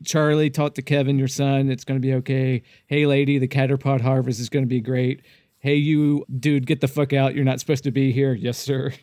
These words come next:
Then he has this vision of a cloud at Bahala, and it's a cloud of locusts, and then they go to Cardassia,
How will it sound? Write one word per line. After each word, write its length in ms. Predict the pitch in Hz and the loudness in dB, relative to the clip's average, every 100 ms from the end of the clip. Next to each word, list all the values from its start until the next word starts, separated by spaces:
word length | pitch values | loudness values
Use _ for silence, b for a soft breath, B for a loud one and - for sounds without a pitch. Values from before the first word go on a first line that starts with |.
| B B B - | B B B -2
Then 360 | 143 143 135 - | 0 0 -2 -8
he 160 | - 143 | -4 0
has 160 | 147 127 | 0 0
this 140 | 131 | -4
vision 500 | 123 156 147 143 139 | -2 0 2 2 2
of 140 | 135 | 0
a 60 | 131 | -2
cloud 760 | 131 131 139 147 139 131 127 113 _ _ - | -2 -4 0 2 2 2 0 -4 _ _ -16
at 300 | - 135 131 | -6 -4 -2
Bahala, 640 | 131 123 135 135 135 127 - | -2 0 2 2 2 0 -2
and 160 | 131 123 | -4 -4
it's 120 | 127 | -4
a 40 | |
cloud 260 | 127 139 135 | -4 -2 -2
of 100 | 107 | -2
locusts, 480 | 127 135 135 120 135 | 0 0 -2 -4 -4
and 140 | 123 | -4
then 180 | 120 117 | -2 -2
they 100 | 120 | -2
go 200 | 117 123 | -2 -4
to 320 | - - 123 | -4 -4 -4
Cardassia, 920 | - 117 104 123 127 127 113 101 110 | -4 -6 -4 -2 -2 -4 -4 -4 -6